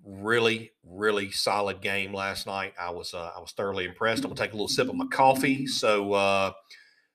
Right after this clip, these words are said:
uh, cheers. <sighs> I like to get that extra sip in.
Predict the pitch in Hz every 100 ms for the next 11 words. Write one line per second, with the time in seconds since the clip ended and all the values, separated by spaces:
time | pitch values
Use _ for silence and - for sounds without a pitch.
0 | - 92 95 - - - 127 131 151 220
1 | - - - _ _ _ _ _ _ _
2 | _ _ _ _ _ _ _ _ _ _
3 | _ _ - - - - - - - -
4 | _ _ _ _ _ _ _ _ - -
5 | - - - - - - - - - -
6 | 123 131 - 104 95 95 - - - -
7 | 143 120 107 92 80 78